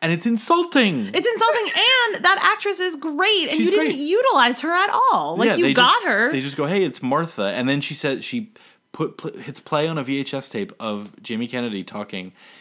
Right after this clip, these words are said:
Speaker 1: and he's giving tips for how to survive the third movie. It's like, he didn't, it doesn't make any sense. And also, so the thing about, um, so the thing about the first
Speaker 2: <laughs>
Speaker 1: one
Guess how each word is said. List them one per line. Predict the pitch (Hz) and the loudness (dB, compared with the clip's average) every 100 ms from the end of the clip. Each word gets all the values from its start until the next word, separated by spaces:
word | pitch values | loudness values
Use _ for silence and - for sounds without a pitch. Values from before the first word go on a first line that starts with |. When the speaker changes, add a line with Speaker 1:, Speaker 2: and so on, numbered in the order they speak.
| - _ _ _ | -20 _ _ _
Speaker 1:
and | 131 123 | -8 -6
he's | 135 123 | -6 -6
giving | - 131 147 139 110 | -2 -2 -2 -4 -6
tips | - 143 - | -8 -8 -8
for | - 110 | -8 -4
how | 127 | -4
to | |
survive | 117 117 104 101 113 113 | -6 -8 -4 -2 -2 -6
the | 107 | -10
third | - 110 107 | -6 -6 -4
movie. | 101 104 135 160 160 _ - - - | -6 -6 -8 -10 -12 _ -20 -20 -14
It's | 147 - | -10 -4
like, | 165 - _ _ _ _ | -4 -6 _ _ _ _
he | _ 208 240 | _ -4 0
didn't, | 262 233 180 _ _ _ _ _ | 0 -2 -4 _ _ _ _ _
it | 190 | -8
doesn't | 247 226 220 | -6 -4 -2
make | 214 | -2
any | 214 208 | -2 -2
sense. | 226 175 | -2 -4
And | - 175 - | -6 -8 -8
also, | 202 208 - 196 180 160 - _ _ _ _ _ _ - | -10 -8 -6 -6 -6 -10 -20 _ _ _ _ _ _ -12
so | - 202 | -6 -6
the | 160 185 | -6 -8
thing | 180 - 208 226 | -8 -4 0 0
about, | 214 185 175 151 _ - | 0 -2 -4 -8 _ -10
um, | 139 147 | -8 -8
so | - 139 | -8 -10
the | 135 - 127 131 | -10 -16 -14 -12
thing | 131 - 156 180 185 | -12 -8 -6 -4 -6
about | - 311 294 311 | 0 2 2 2
the | 294 | 0
first | 277 - - 262 220 | 0 0 0 -2 -4
Speaker 2:
<laughs> | 190 | -4
Speaker 1:
one | 185 254 - 226 - | -4 -6 -6 -8 -8